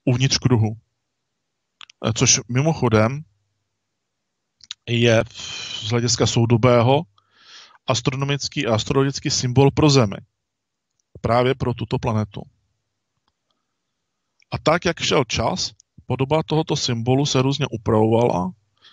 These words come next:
a rozvíjela. Eh, ve své podstatě, eh, všechny ostatní tvary křížů, a jejich poměrně velké množství, vychází z tohoto originálního pojetí.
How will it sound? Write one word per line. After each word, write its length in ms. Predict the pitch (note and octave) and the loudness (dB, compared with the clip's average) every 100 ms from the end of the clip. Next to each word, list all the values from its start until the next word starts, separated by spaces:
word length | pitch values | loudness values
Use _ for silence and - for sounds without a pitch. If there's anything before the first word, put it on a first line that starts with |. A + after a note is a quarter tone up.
| _ _ - | _ _ 2
a 120 | B2 | 4
rozvíjela. 540 | A#2+ A2 G#2+ G#2 - - - _ _ _ _ _ _ _ _ _ _ _ - _ _ _ - | 4 2 0 0 -2 -8 -14 _ _ _ _ _ _ _ _ _ _ _ -20 _ _ _ -8
Eh, 100 | G#2+ | -4
ve 80 | A2 | 0
své 180 | C#3 B2 | 2 2
podstatě, 560 | A#2 - C3+ B2 C#3+ | 2 2 0 2 2
eh, 100 | C3+ C3+ _ _ _ _ - A2+ G#2 G2+ G2+ | 2 0 _ _ _ _ -10 -6 -4 -4 -4
všechny 520 | - F3 E3 A#2 G2 - _ | 2 2 2 -4 -6 -8 _
ostatní 440 | - A2+ A#2 A#2+ | -12 -8 -8 -8
tvary 240 | A2+ B2 A#2 | -6 -4 -2
křížů, 680 | - G#2 G2+ G#2+ A2 C3+ F3 _ _ _ _ _ _ _ _ _ _ - | -4 -4 -2 0 -2 -4 -8 _ _ _ _ _ _ _ _ _ _ -2
a 80 | A2 | 0
jejich 160 | G#2+ | 2
poměrně 340 | - G#2+ A2 A2 | 0 2 4 6
velké 280 | A2 B2+ | 4 0
množství, 640 | A#2 G#2 - - G#2 A2 - _ _ - - _ | 2 2 2 0 -2 -4 -8 _ _ -20 -20 _
vychází 580 | G#2+ F#2+ C3+ C3+ B2+ C3+ | 0 2 4 4 2 0
z 80 | - | 2
tohoto 300 | C#3 C#3 C#3+ | 2 2 2
originálního 640 | A#2 A#2 B2 B2 B2 B2 | 0 0 0 0 0 -4
pojetí. 640 | B2 A2 G#2+ - G2 | -4 -4 -4 -8 -14